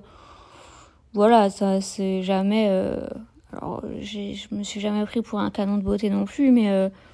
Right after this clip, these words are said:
je me sens jamais mal de partager mon image. J'ai jamais ressenti le besoin de mettre des filtres, tout ça. Et là, je me suis dit, « Mais non, mais c'est, ça va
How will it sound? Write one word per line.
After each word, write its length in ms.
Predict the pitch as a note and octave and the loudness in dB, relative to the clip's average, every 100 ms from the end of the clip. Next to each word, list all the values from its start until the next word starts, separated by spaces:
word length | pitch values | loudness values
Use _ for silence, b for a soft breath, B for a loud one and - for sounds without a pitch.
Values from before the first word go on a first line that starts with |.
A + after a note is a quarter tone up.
| B | B
je 120 | - | 4
me 80 | A3 | 4
sens 240 | G#3+ A3 | 6 4
jamais 260 | G#3+ G#3+ A3 | 6 6 6
mal 480 | A3 A#3+ A#3 G3+ - | 6 4 4 0 -4
de 220 | G3+ G3+ | -2 2
partager 480 | G3 G3 - G3 G3+ | 2 2 0 -4 0
mon 140 | G3 | 0
image. 520 | F#3+ F#3+ A3 A#3 G3 | 0 0 0 0 0
J'ai 240 | F#3 F3+ F3+ | -4 -4 -2
jamais 240 | F#3+ F#3+ | 0 -2
ressenti 380 | G3+ - F#3 G3 | -2 -6 -8 -6
le 40 | |
besoin 380 | F#3 F#3+ F#3+ G3+ | -4 -4 -2 -4
de 140 | G3 F#3 | -4 -4
mettre 280 | F#3 - | -6 -8
des 120 | F#3 F#3 | -8 -8
filtres, 320 | - A3 G#3+ | -4 -6 -6
tout 140 | - | -14
ça. 220 | G3+ G#3+ B3+ B B B B B B B B | -10 -8 -8 B B B B B B B B
Et 120 | G#3 | -2
là, 160 | G#3+ C4 | 0 2
je 80 | A3 | 2
me 100 | G3+ | -2
suis 180 | - G#3+ | -4 -4
dit, « 140 | B3+ | 0
Mais 180 | A#3 G3+ | 2 2
non, 220 | A3 D4 | 2 2
mais 140 | A3+ | 0
c'est, 180 | G3 - | -2 -8
ça 240 | G#3 - G3 | -8 -6 -4
va 180 | F#3+ | -4